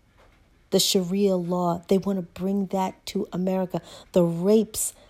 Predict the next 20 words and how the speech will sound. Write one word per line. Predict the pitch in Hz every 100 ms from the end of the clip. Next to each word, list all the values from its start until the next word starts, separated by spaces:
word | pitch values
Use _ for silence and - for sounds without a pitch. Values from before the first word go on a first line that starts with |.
| _
that | - 175
are | 165
going | 156 180 190 190 190 - -
on | 180 180 170 156 160 _
in | 175 175 180 175
Europe, | 156 147 165 175 170 - - - _ _ _ _ _ _ _ _ _ _ _ _ _ _ _ _ _
they're | - 170
practicing | - 185 185 - 170 - 165 160
it. | 170 - _ _ _ _ _ _ _ _ -
I'm | 196 208
not | 196 -
saying | - 190 190
it | 175 -
to | 190
you | 175 170
to |
make | 160 160 170 -
you |
feel | 165 175 180 180
bad, | 175 180 180 180